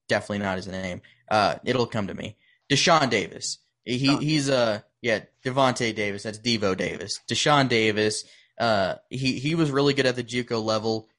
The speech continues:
Speaker 1: Can shoot the ball at a game winner in their exhibition against a D two team the other day.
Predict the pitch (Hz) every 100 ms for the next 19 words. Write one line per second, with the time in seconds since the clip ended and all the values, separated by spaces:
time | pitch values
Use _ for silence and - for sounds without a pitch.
0 | - 113 - 127 120 113 117 117 113 113
1 | 117 113 113 113 113 110 104 107 - 107
2 | 110 107 110 107 107 110 110 107 - 113
3 | 107 107 104 107 104 98 101 101 101